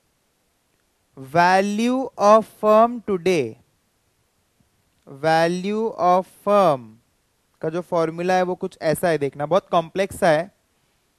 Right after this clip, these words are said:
देखना क्या formula है। मैंने, मैं आपको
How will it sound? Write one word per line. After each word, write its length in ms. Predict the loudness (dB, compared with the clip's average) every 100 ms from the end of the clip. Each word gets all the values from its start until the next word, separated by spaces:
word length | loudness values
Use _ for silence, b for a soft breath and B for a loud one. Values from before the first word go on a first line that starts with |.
| _ -8
देखना 380 | -8 -6 -6 -4
क्या 220 | -2 -2
formula 380 | -2 -8 -2 -2
है। 220 | -2 -6 _ _ _ _ _ _ _ -6
मैंने, 160 | -2
मैं 100 | 0
आपको 160 | 0